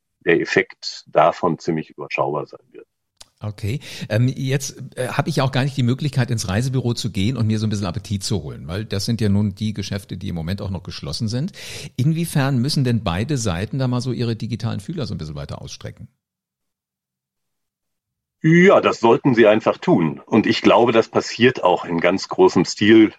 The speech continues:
Speaker 1: schon im Moment. Ähm, eine der Kernerfahrungen, dass, die wir während der Pandemie jetzt machen, ist ja,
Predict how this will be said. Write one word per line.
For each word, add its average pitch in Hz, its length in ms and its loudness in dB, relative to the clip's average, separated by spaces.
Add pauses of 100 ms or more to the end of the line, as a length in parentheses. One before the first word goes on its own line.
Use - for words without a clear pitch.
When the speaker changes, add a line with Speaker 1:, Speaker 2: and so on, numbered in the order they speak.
(180)
Speaker 1:
schon 69 520 0 (180)
im 85 80 -12
Moment. 76 560 -2 (600)
Ähm, 95 520 4 (500)
eine 120 360 6
der 110 140 4
Kernerfahrungen, 104 1400 2
dass, - 400 -2
die 90 220 -4
wir 85 480 4
während 95 280 2
der 92 80 -2
Pandemie 85 460 -8
jetzt 80 320 -8
machen, 101 400 0
ist - 280 -6
ja, 98 320 6